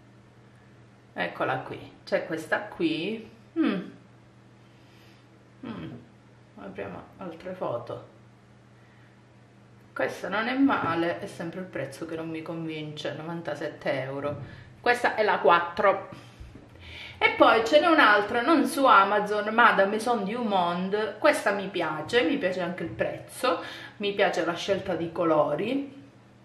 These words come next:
E mi, mi, mi, mi, sì. Però non mi fido molto di Maison du Monde. Allora, diciamo questa è la cinque. E poi, se avete ordinato da Maison du Monde,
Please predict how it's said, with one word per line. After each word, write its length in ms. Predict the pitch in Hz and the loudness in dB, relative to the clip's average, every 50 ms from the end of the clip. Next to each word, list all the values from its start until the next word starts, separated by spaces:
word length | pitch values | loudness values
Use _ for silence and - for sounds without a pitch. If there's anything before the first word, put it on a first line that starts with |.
| - - - - - - - - - - - - - - - - - - - - - - - | -20 -20 -20 -20 -20 -20 -20 -20 -20 -12 -10 -10 -10 -10 -14 -20 -20 -20 -20 -20 -20 -14 -6
E 100 | 277 254 | -4 -2
mi, 320 | 202 196 196 190 190 190 190 | -2 -2 -4 -6 -8 -8 -6
mi, 220 | 196 196 196 196 | -4 -4 -4 -4
mi, 220 | 190 196 202 196 | -2 -2 -4 -4
mi, 280 | 185 180 185 185 190 - | -4 -6 -8 -10 -12 -12
sì. 420 | - - 214 190 165 - - - - - - - - - - - - - - - - - | -6 -2 -2 -2 -2 -2 -8 -14 -18 -20 -20 -20 -20 -20 -20 -20 -20 -20 -20 -20 -20 4
Però 600 | - 294 294 294 240 202 202 202 - - - - - - - - - - | 8 10 10 10 10 6 6 4 2 -2 -8 -12 -16 -18 -20 -20 -14 -10
non 160 | 220 226 220 | -8 -8 -6
mi 120 | 220 220 | -6 -8
fido 240 | 220 226 208 202 196 | -8 -6 -4 -4 -4
molto 300 | 202 202 196 - 208 196 | -4 -6 -8 -6 -6 -4
di 100 | 185 196 | -4 -4
Maison 340 | 196 190 180 180 202 196 190 | -6 -8 -6 -4 -4 -4 -2
du 120 | 185 185 | -2 -2
Monde. 460 | 180 180 180 175 165 165 165 170 170 - - - - - - - - - - | 0 0 0 0 -2 -2 -4 -6 -6 -8 -12 -18 -20 -20 -20 -20 -20 -20 -2
Allora, 200 | - 214 208 202 | 6 8 8 8
diciamo 300 | 208 208 208 254 277 349 | 8 6 4 4 4 6
questa 220 | 320 320 311 - 294 | 4 4 6 6 8
è 20 | |
la 160 | 285 262 254 | 8 8 6
cinque. 800 | 254 - 233 208 196 185 185 180 185 196 190 190 196 190 - - - - - - - - - - - - - - - - - - | 6 2 0 0 0 0 0 2 6 8 8 8 8 6 2 -4 -10 -16 -20 -20 -20 -20 -20 -20 -20 -18 -16 -14 -12 -12 -10 -6
E 80 | - 233 | -4 -4
poi, 640 | 233 - - 233 208 190 180 175 180 196 214 - - - | -4 4 6 8 8 10 8 6 4 2 0 -4 -10 -10
se 160 | - - 262 | -2 0 2
avete 280 | - 226 214 202 - | 4 4 4 4 4
ordinato 540 | 202 190 180 180 190 190 202 208 208 208 202 | 2 2 2 0 0 2 4 4 4 4 2
da 120 | 175 175 185 | 0 2 2
Maison 340 | 185 185 180 208 208 202 | 2 0 0 -2 -2 -2
du 140 | 185 190 190 | 0 0 2
Monde, 560 | 185 190 185 185 185 185 180 175 170 170 170 | 2 2 2 2 2 0 0 2 2 2 0